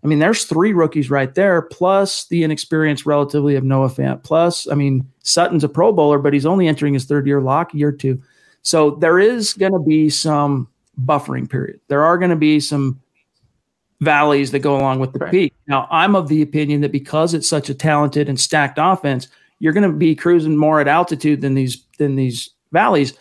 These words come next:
Speaker 1: but the valleys will be there. It's just a matter of, are, is this gonna be a team talented enough and that has the grit to overcome those,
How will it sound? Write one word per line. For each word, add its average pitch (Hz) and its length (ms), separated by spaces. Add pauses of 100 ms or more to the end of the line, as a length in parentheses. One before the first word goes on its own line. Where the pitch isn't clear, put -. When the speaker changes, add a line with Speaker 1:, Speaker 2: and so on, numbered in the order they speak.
(240)
Speaker 1:
but 160 140
the 156 80
valleys 175 400
will 175 280
be 180 180
there. 143 140
It's 131 100
just 156 160
a 156 40
matter 156 300
of, 135 240 (440)
are, 156 260
is 175 200
this 175 160
gonna 160 180
be 151 160
a 143 40
team 151 340
talented 170 560
enough 156 400
and 143 160
that 131 100
has 139 280
the 151 80
grit 147 640
to - 200
overcome 151 680
those, 139 300